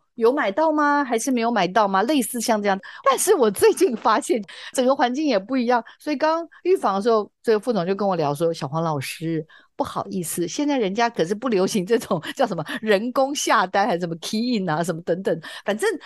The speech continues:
这个变化就是很大啦。”然后现在因为有A P P，所以就都是叫做电子下单那一类的啦，哈。好，我们就来让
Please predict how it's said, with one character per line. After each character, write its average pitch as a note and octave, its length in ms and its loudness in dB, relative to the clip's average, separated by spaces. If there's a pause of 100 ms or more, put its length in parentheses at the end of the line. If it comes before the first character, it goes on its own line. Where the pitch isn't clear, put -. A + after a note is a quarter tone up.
(140)
这 G4+ 100 0
个 G4 80 4
变 F4+ 220 0
化 E4 140 -2
就 E4+ 160 -4
是 - 80 -6
很 - 300 -6
大 F3 260 2
啦。” - 160 -6
然 A#3+ 40 0
后 D#4+ 60 0
现 E4 260 -2
在 C4 220 0
因 A#3 140 -4
为 A#3+ 120 2
有 E3+ 200 0
A F#3+ 100 0
P G3 160 -2
P， F#3+ 160 -2
所 C4 140 -2
以 B3+ 80 -2
就 B3+ 160 -2
都 B3+ 180 -2
是 B3+ 100 -4
叫 A3+ 200 0
做 G3+ 180 -2 (340)
电 G#3+ 380 0
子 D3+ 280 -8
下 E3 360 -2
单 E3 320 0
那 A3+ 120 0
一 F3+ 120 0
类 G3 240 2
的 - 160 -6
啦， G3 100 -4
哈。 G3 220 -2
好， G#3 160 0
我 A#3 40 0
们 A#3 120 0
就 F#4+ 140 0
来 B3 140 4
让 D#4 220 2